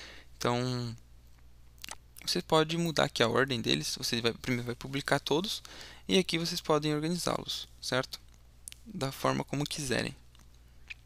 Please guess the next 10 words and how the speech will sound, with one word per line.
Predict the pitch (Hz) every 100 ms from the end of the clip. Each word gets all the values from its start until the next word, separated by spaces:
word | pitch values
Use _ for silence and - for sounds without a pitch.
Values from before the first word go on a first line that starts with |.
| - - - - - - - - - - - - - - - -
E | -
com | 165
isso | 156 -
a |
gente | 165 160
finaliza | - 165 147 143
esse | 147 175
módulo | 170 135 135 160 156 - - - -
K | 139
B, | 123 123